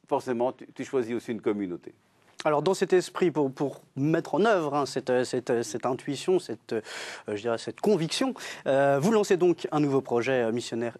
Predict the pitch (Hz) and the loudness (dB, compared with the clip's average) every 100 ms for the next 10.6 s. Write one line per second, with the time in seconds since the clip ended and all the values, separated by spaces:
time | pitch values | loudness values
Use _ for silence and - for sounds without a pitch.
0 | - 202 - 135 123 110 101 180 175 160 | -2 -2 -2 -2 -2 -2 -2 -2 0 0
1 | 139 123 131 139 143 120 117 - - - | 2 2 0 -2 -2 -2 -4 -8 -8 -4
2 | 123 127 139 143 127 - 147 139 135 135 | -4 0 -2 0 -2 0 -2 2 2 2
3 | 123 117 117 117 113 110 110 107 135 127 | 2 2 0 0 0 0 -2 -2 -4 -2
4 | 127 185 180 131 127 - 123 127 135 160 | 0 2 2 0 -2 -2 0 0 0 2
5 | 190 165 165 - 139 - 101 - 143 120 | 2 2 0 -2 -6 -8 -10 0 0 2
6 | 147 135 123 110 101 120 101 98 90 92 | 0 2 2 2 0 -2 -4 -8 -10 -6
7 | 101 101 95 - 107 - 90 87 92 101 | -2 -2 -2 -2 -2 -4 -10 -6 -4 -4
8 | 104 - 107 107 113 - - - - 92 | -6 -4 0 0 -2 -10 -20 -20 -14 -6
9 | 95 180 127 113 156 180 214 - - - | -4 -2 -4 -2 0 0 0 -8 -20 -4
10 | 143 160 156 165 160 | -2 0 0 0 2